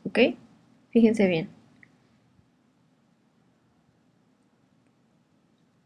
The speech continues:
Agarramos estambre, metemos la aguja sobre la siguiente cadena,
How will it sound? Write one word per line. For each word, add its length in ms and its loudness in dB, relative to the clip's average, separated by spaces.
Agarramos 540 0
estambre, 640 0
metemos 440 0
la 80 2
aguja 260 -2
sobre 300 -2
la 100 2
siguiente 440 -2
cadena, 460 0